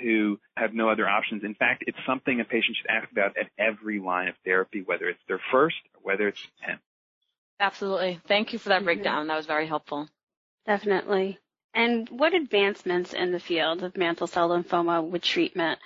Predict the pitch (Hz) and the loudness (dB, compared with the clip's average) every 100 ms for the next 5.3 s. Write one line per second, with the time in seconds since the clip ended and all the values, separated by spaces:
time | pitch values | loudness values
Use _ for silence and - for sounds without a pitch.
0 | - _ _ _ 208 190 196 190 165 - | -18 _ _ _ -2 2 4 4 4 0
1 | - - 143 160 160 - 151 - - _ | -6 -2 -2 0 -4 -4 -2 -2 -6 _
2 | _ _ _ _ _ _ _ 139 131 - | _ _ _ _ _ _ _ 4 4 4
3 | 120 120 123 127 156 147 - 135 127 123 | 4 6 6 6 6 6 2 2 4 4
4 | 120 117 110 110 113 - 131 120 117 117 | 4 4 4 4 0 -6 -4 0 2 2
5 | 123 120 113 | 2 0 -2